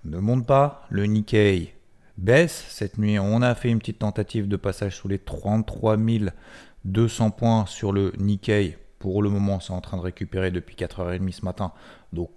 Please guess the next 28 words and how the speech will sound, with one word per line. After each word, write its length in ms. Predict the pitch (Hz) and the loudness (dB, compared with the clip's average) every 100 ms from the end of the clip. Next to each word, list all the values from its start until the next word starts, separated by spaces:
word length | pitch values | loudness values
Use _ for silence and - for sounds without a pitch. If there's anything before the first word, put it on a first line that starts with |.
| - - | -20 -20
ça 300 | - 98 92 | -4 2 6
va, 500 | 98 131 165 - - | 8 8 6 -4 -12
d'accord ? 320 | 101 95 107 | -6 0 0
Donc, 160 | 98 - | 0 -6
on 40 | |
va 60 | - | -8
pas 120 | - | -10
se 80 | - | -8
précipiter 480 | 90 - - - | -10 -10 -10 -8
pour 140 | 95 90 | -4 -4
le 60 | |
moment 120 | 92 92 | -2 -4
de 80 | |
prendre 240 | 85 - 95 | -4 -4 -4
de 60 | |
nouvelles 260 | 90 92 90 | -2 -2 -4
décisions. 420 | 90 - 98 104 - - - - | -6 -6 -2 -2 -4 -14 -20 4
Et 100 | 143 | 8
en 120 | 143 | 10
mode 240 | 143 139 - | 10 8 6
conviction 440 | 127 120 - 127 | 4 4 2 0
forte, 380 | - 127 - - | 2 0 0 -8
faut 180 | - 139 | -4 -2
vendre, 240 | 123 120 | -2 -6
faut 120 | 113 113 | -6 -4
vendre, 220 | 117 110 | -4 -4
faut 120 | 117 | -4
vendre. 300 | 113 110 92 | 0 -2 -4